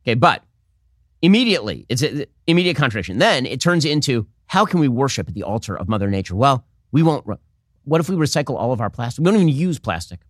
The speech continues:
What if we recycle all of the aluminum that we use in our phones? And this is what we're, we're proving to you what good people we are. What amazing, amazing people we are. Don't, don't worry about values. Don't worry about, like, whether what you're doing is good or evil in terms of the product that you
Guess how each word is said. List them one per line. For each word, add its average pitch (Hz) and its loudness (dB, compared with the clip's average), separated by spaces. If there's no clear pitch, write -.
What 196 2
if 180 4
we 233 4
recycle 196 2
all 135 2
of 151 2
the 143 2
aluminum 139 2
that 101 -2
we 101 -6
use 113 -2
in 139 2
our 127 6
phones? 87 -4
And 170 4
this 180 2
is 196 0
what 185 2
we're, 165 2
we're 151 2
proving 208 0
to 139 -2
you 123 2
what 120 -2
good 139 0
people 110 -6
we 104 -2
are. 85 -12
What 139 -4
amazing, 123 -2
amazing 110 -6
people 101 -6
we 110 -6
are. 98 -6
Don't, 214 4
don't 233 4
worry - 6
about 151 0
values. 104 0
Don't 147 0
worry 160 4
about, 139 2
like, 107 -4
whether 139 2
what 127 2
you're 139 2
doing 131 2
is 104 -6
good 139 2
or 117 -2
evil 131 0
in 110 -2
terms 127 0
of 107 -4
the 107 -2
product 117 0
that 85 -8
you 117 -2